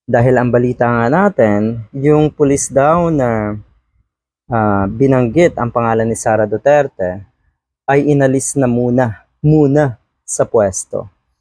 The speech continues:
Pulis na nagpahinto sa daloy ng trapiko sa Commonwealth Avenue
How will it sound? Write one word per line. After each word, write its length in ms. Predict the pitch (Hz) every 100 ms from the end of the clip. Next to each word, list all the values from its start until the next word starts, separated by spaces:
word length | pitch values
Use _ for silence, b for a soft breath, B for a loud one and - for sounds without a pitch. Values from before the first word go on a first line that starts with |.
| _ _ _ _ 165
Pulis 320 | 170 202 -
na 160 | 180
nagpahinto 640 | 160 135 151 160 160 170 160
sa 160 | 143
daloy 320 | 127 127 135 139
ng 160 | 127
trapiko 480 | - 123 - 131 135
sa 160 | - -
Commonwealth 560 | 120 120 120 110 110
Avenue 560 | 110 123 160 180 202